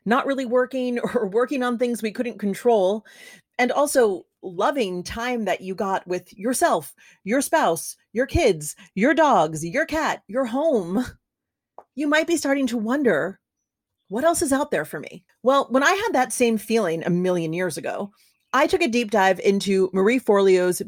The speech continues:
B School. Now, if you've listened to the podcast for any stretch of time, you know I love Marie. And this year, she's teaching a B School summer session, which she never does.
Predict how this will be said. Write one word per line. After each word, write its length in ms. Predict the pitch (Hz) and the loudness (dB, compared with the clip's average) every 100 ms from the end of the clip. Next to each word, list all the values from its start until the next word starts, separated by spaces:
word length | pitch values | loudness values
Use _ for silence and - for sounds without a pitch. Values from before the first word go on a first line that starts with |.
| 147 | -6
B 160 | 170 | -4
School. 480 | 165 - 107 - 156 _ _ _ | -4 -4 -6 -6 -10 _ _ _
Now, 160 | 196 185 | -2 0
if 120 | 208 | 0
you've 180 | 214 185 | 0 2
listened 280 | 254 302 | 2 4
to 60 | 262 | 2
the 80 | 220 | 2
podcast 480 | 190 185 185 175 - | 0 0 2 0 2
for 120 | 269 | 2
any 240 | 262 226 202 | 4 2 2
stretch 260 | 196 175 | 0 -2
of 80 | 170 | -2
time, 300 | 180 165 170 - | -4 -4 -6 -8
you 200 | 190 240 | 0 2
know 220 | 240 226 | 4 4
I 120 | 196 | 4
love 260 | 180 170 151 | 2 -2 -2
Marie. 420 | 156 151 - - _ _ _ _ | -8 -8 -10 -14 _ _ _ _
And 140 | 247 | 0
this 180 | 311 480 | 2 2
year, 320 | 208 165 175 - _ - | 0 0 0 -4 _ -14
she's 260 | - 302 | -4 -4
teaching 400 | - 330 320 311 - | -2 -2 -2 -6 -2
a 80 | 214 | -2
B 220 | 185 233 | -2 -4
School 360 | - 226 214 202 | -2 0 0 -2
summer 540 | - - 208 214 214 | -6 -2 0 0 -2
session, 580 | - - 196 - 151 156 | -4 -4 -2 -4 -10 -8
which 160 | 160 170 | -8 -6
she 240 | - 214 | -6 -2
never 340 | 190 208 202 175 | 0 2 0 0
does. 460 | 170 95 - - | 0 -2 -6 -10